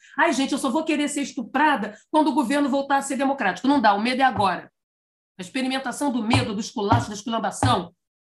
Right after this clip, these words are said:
da violência, é agora, no imediato. Então, percebe? Você maximizou a insegurança, né? Tá certo? Né? O que que isso induz? Isso leva a intolerâncias, a substituição da pactuação do pensamento comum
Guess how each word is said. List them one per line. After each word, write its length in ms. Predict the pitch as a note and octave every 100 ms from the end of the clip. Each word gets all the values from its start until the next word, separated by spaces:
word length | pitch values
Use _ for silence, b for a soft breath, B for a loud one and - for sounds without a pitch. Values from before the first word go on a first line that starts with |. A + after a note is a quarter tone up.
| -
da 80 | G#3+
violência, 880 | B3+ A#3+ G#3 C4 B3 - F3 D#3+ -
é 80 | B3
agora, 400 | B3 A3 B3 B3+
no 80 |
imediato. 600 | B3 B3+ G3 E3+ C#3+ _ _ _ _ b b -
Então, 380 | A3+ C#4 C#4 -
percebe? 360 | A3 C4+ G3+
Você 200 | F#3+ G#3+
maximizou 800 | G#3+ B3+ D#4 - D4+ C#4 F#3+ C#4
a 80 | C#4+
insegurança, 880 | C#4 - C4 C4 B3+ F#3 - - _ _ _ _ _ _ _ _ F#3
né? 300 | A3 A#3 - _ _ _ _ _ _
Tá 100 | F#3
certo? 500 | - A#3 - - - _ _
Né? 260 | - C4 C4
O 80 | A3+
que 100 | F3+
que 100 | E4
isso 140 | E4 E4
induz? 520 | C4 C4+ A3 E3+ -
Isso 240 | A3+ -
leva 300 | B3 C4+ A3
a 40 | A#3
intolerâncias, 1160 | D4+ E4+ D#4+ D#4+ D#4 C4 A3 - E3 D#3 - _
a 80 | G#3
substituição 840 | G#3 D#4 C#4 - C#4 G3 A#3 G#3 F#3
da 100 | F#3+
pactuação 800 | G3 D4 D4 - G3+ F#3+ C4 C4
do 100 | A#3+
pensamento 600 | A#3 - A3 A#3+ D#4 D4+
comum 500 | D#4 C#4 C4+ C#4